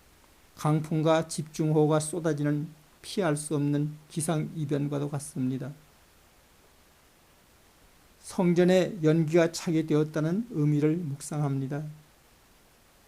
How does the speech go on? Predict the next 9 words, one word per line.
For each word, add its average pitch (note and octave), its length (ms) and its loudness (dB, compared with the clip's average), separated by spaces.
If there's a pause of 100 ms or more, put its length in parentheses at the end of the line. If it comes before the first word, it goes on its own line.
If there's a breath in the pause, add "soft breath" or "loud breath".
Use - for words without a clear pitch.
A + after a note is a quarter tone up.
(680)
현대 D#3 440 2
성경은 D3 640 0 (140)
이렇게 D3 400 0
번역합니다. C3+ 720 -4 (1040)
"성소는 E3 880 2 (200)
하나님의 D#3 580 2
영광과 C#3+ 540 2
권능에서 C#3 580 -2
나오는 C#3 500 -2